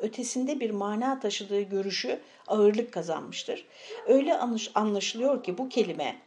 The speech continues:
yani ihsa etmek deyince, Cenab-ı Hakk'ın isimlerini ihsa etmek deyince ne anlıyoruz? İslam'ın uluhiyet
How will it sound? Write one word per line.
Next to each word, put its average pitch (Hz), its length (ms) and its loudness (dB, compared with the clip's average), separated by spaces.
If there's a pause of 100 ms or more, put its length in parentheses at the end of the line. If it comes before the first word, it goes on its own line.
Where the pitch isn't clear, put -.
(100)
yani 175 320 2
ihsa 247 420 0
etmek 180 460 -4
deyince, 185 380 -6
Cenab-ı 180 340 -4
Hakk'ın 180 280 -6
isimlerini 170 580 -6 (360)
ihsa 220 420 2
etmek 175 360 -4
deyince 160 320 -6
ne 269 100 2
anlıyoruz? 185 640 -2 (560)
İslam'ın 269 760 2
uluhiyet 233 640 0